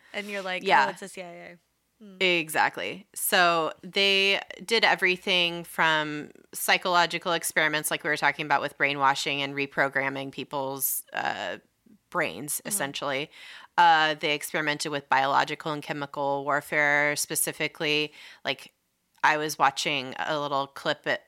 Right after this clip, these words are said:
Speaker 2: of a video from this
Speaker 1: Yeah.
Speaker 2: guy who is in the British,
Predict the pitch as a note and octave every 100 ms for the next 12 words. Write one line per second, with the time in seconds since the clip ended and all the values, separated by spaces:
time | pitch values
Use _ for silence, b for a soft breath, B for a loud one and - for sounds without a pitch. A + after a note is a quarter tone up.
0 | - D3+ D3 C#3 C#3+ C#3 C3+ C3 C3+ -
1 | - D3 C#3+ C#3 - _ D3+ C#3+ F#3 D#3
2 | D3+ D3 D3+ D#3 D3 D3 - D#3 D3 C#3+
3 | F3+ F#3+ G3 - -